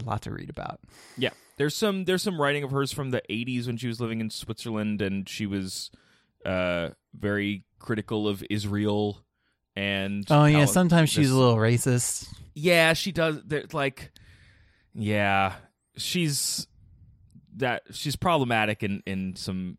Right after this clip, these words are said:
Speaker 2: some
Speaker 1: She dis-,
Speaker 2: spheres.
Speaker 1: she, she said that Koreans eat dogs, and so that's why she doesn't like them, and also that black people are responsible for the welfare crisis in America. So
Speaker 2: Yeah.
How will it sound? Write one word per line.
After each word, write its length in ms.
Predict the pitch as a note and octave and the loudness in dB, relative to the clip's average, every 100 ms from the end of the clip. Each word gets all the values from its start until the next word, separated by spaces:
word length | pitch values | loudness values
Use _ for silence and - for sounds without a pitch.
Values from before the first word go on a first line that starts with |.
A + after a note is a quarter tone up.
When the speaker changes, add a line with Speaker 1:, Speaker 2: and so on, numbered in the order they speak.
| _ | _
Speaker 2:
some 500 | - F#2 F2 F2 - - | -12 -10 -8 -10 -14 -8
Speaker 1:
She 360 | - D3 D3+ | 2 4 4
dis-, 520 | C3+ C3+ F3+ E3+ F3+ - | 4 4 4 2 0 0
Speaker 2:
spheres. 20 | |
Speaker 1:
she, 260 | - D3 C3 B2 | 0 -2 -4 -6
she 360 | - D3+ B2+ A#2+ | -4 -2 -2 -6
said 680 | - E3+ E3+ E3 D#3 C#3+ - - | -2 4 6 4 2 -8 -12 -6
that 180 | C#3+ B2 | 0 0
Koreans 680 | - D#3 D#3+ E3 D#3 C3 C3+ | 2 4 6 6 4 2 -2
eat 240 | B2+ D3 B2 | -6 -6 2
dogs, 720 | D#3 D#3+ D#3+ E3+ D3+ - - - | 6 8 8 4 -2 -4 -6 0
and 320 | A#2+ A#2 A#2+ | 2 4 4
so 140 | C3 | 4
that's 200 | B2 A#2+ | 4 4
why 140 | C#3 C3 | 4 2
she 100 | D3 | 4
doesn't 220 | C3+ B2+ | 2 4
like 240 | C#3+ D3+ | 2 0
them, 380 | - D3 C#3 C#3 | 2 4 4 2
and 140 | - A#2 | 2 4
also 340 | A#2+ - B2+ | 4 4 4
that 80 | A#2+ | 4
black 240 | A2+ A#2 | 4 0
people 260 | A#2+ B2+ B2 | 0 -2 0
are 120 | A2+ | 2
responsible 560 | A2+ G#2 B2+ A#2+ C3 A#2 | 2 2 2 2 2 0
for 240 | A#2+ A2 | 0 0
the 100 | G#2 | 2
welfare 420 | A2+ A2+ G#2+ G#2+ | 4 2 2 2
crisis 600 | G#2 - A2 G2+ A2+ - | 2 0 0 0 0 -2
in 260 | - A2 G#2 | 0 0 2
America. 640 | G#2+ G#2 - G2+ - - B2 | 2 0 -2 -4 -2 -2 0
So 500 | - D3 C3+ C3+ C3+ | 2 4 6 6 6
Speaker 2:
Yeah. 460 | C3+ D#3 D#3 C#3+ | 4 2 0 -2